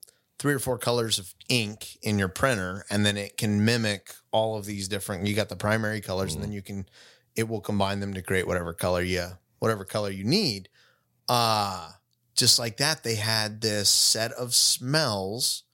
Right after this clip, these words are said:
Speaker 1: that could be mixed to make, I can't remember what the number was, but it was in the thousands of different smells, uh, that could emit from your <laughs> com-, computer when you went to the, you know, fried chicken
Speaker 2: Mm.
Speaker 1: website or, you know, the,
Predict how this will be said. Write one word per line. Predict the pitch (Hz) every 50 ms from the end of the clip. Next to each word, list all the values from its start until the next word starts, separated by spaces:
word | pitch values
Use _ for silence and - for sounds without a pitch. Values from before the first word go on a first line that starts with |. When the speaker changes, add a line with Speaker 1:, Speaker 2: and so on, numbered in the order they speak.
| _ _ _ _ _ _ _ _ _
Speaker 1:
that | - 110 107 95 -
could | - 120 113
be | 107 110 110
mixed | 107 110 113 123 123 120 117 - - - -
to | - 117
make, | 110 110 110 113 113 110 101 - - _ _ _ _ _ _ _ _ _ _ _ -
I | - 165
can't | - - 156 131 98
remember | 104 104 101 104 101 95 98
what | 95 95 98 107 107 - -
the | 107
number | 98 98 95 98 101 104 107 107 107 104
was, | 107 107 107 107 104
but | - 113
it | 107
was | 104 107
in | 151 160 139
the | 107
thousands | 90 - - - 98 92 104 104 101 90 95 92 92 90
of | 92 90 95
different | 101 98 - - 92 87 87 -
smells, | - - - - 107 104 107 104 98 92 90 90 90 92 - - - _ _ _ _ _ _ _ _ -
uh, | - 107 104
that | 101 110 - -
could | - 120 107
emit | 101 101 107 113 113 -
from | - - 113 104 101 -
your | 123 110
<laughs> | - - - -
com-, | - 139 - - - 135 127
computer | - - 139 123 104 - 131 131 127 123
when | 117 120 120
you | 120 117
went | 113 117 127 143 -
to | - 123
the, | 113 117 107 104 - - - - - - - _ _
you | - 135 127
know, | 113 101 98 98 - -
fried | - - - 127 107 110 113 113 110
chicken | - - 120 - - 110 107
Speaker 2:
Mm. | 101 95 87 80 80 131
Speaker 1:
website | 117 113 107 107 107 - - - 101 92 95 101 101 - -
or, | 113 107 104 101 101 101
you | 101 104
know, | 101 101 101
the, | 98 95 98 92